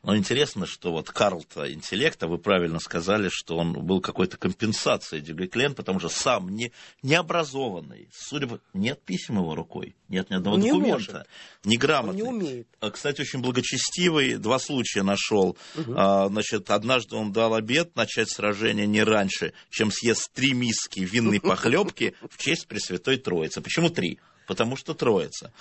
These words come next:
Speaker 1: В другой
Speaker 2: Так
Speaker 1: раз
Speaker 2: наивно, да?
Speaker 1: Да. Второй раз. Не брать в рот мясо и не снимать платье, то есть не переодеваться,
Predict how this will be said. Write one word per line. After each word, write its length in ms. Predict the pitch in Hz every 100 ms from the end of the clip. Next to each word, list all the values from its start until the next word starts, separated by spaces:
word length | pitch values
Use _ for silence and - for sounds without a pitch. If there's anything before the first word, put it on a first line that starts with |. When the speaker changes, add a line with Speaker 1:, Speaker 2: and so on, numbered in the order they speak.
| - -
Speaker 1:
В 80 | 92
другой 300 | 92 117 170
Speaker 2:
Так 80 | 180
Speaker 1:
раз 180 | 127 98
Speaker 2:
наивно, 460 | - 208 180 160
да? 200 | 147 226 -
Speaker 1:
Да. 340 | 98 95 - -
Второй 340 | 117 156 143
раз. 220 | 104 - 120
Не 100 | 151
брать 300 | 165 160 147
в 20 |
рот 160 | 139
мясо 380 | 143 143 120 -
и 20 |
не 100 | 113
снимать 480 | 107 - 120 110 -
платье, 380 | 131 202 254 117
то 80 | 107
есть 160 | 98
не 60 | 104
переодеваться, 580 | 98 98 101 95 -